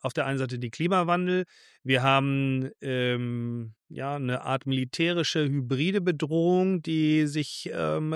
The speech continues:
bei uns ergibt, ähm, und, ähm, ja, also, äh, wir haben das Problem sozusagen, dass auch, äh, f-,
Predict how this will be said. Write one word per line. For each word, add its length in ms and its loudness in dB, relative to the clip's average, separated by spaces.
bei 100 2
uns 320 -2
ergibt, 480 -2
ähm, 800 2
und, 600 0
ähm, 1200 -2
ja, 160 -6
also, 180 0
äh, 160 -6
wir 400 -2
haben 120 0
das 140 0
Problem 440 2
sozusagen, 540 0
dass 160 -4
auch, 300 -4
äh, 120 -6
f-, 280 -10